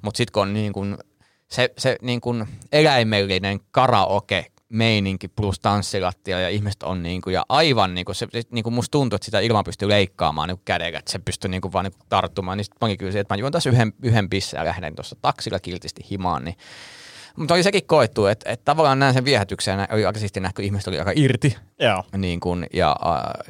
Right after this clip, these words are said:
Speaker 1: niin kun, jo-, jos vertaa niin kun millaista yöelämä on ollut mun mielestä niin kun viisitoista vuotta sitten ja nyt, niin musta tuntuu, että suomalaiset on aika vapautuneita.
Speaker 2: Mm.
Speaker 1: Et ei siinä enää kyllä paljon niin kun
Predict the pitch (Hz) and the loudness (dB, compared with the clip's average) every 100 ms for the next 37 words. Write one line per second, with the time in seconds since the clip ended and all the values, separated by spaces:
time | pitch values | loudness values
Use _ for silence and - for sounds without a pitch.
0 | - 92 85 - 90 95 87 90 95 110 | -8 -6 -6 -4 -4 -2 -2 -2 0 2
1 | 107 95 82 87 92 92 90 85 - 90 | 2 2 0 0 -2 0 0 0 -2 2
2 | 104 76 80 78 78 85 87 80 82 - | 4 4 2 2 0 -2 -2 -2 -4 -4
3 | 82 90 113 113 - - - - - 113 | -4 -2 0 0 -2 -8 -8 -8 -8 -10
4 | - - - _ _ _ - 92 95 - | -12 -12 -14 _ _ _ -2 0 0 -2
5 | 76 98 - 113 85 - - - - 80 | -4 -2 -2 0 0 0 2 2 0 -2
6 | 92 131 - - - - - - - - | 0 0 0 0 -2 -4 -8 -10 -8 -10
7 | - _ _ 147 139 139 - - 90 107 | -12 _ _ -8 -6 -6 -8 -8 -4 0
8 | 104 101 95 110 101 98 104 107 90 90 | 0 0 0 2 2 0 0 2 2 -2
9 | 87 | -6